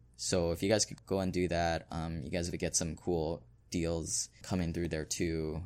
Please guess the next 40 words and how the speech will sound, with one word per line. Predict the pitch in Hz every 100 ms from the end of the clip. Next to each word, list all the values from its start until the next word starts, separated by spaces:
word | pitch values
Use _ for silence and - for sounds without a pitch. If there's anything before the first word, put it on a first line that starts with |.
| -
once | 92 90 -
we | 85 82
build | 82 80
a | 82
substantial | - - - 80 - 80
relationship. | 73 78 76 80 76 - 78 - 80
So | - 85
reach | 98 135
out | 117 131
to | 95
me, | 78 71
guys. | 65 65 65 -
We | 82 95
have | 101
to | 95
know | 90 87
each | 85 -
other, | 82 78 76 64
and | - 90
I | 87
have | 95 107
to | 92
know | 85 82
who | 90
you | 80 82
guys | 71 71 65
are, | 65 50 - - -
before | - 76 - 76 73 -
we | 73
work | 71 -
together | - 64 - - - - - -
on | 80
future | - 73 -
projects. | - 67 71 69 - - - - - - - - - -
And | 104 101 101
if | 107 135
you're | 139
listening | 143 165 143 139 131
to | 135
this | 120 123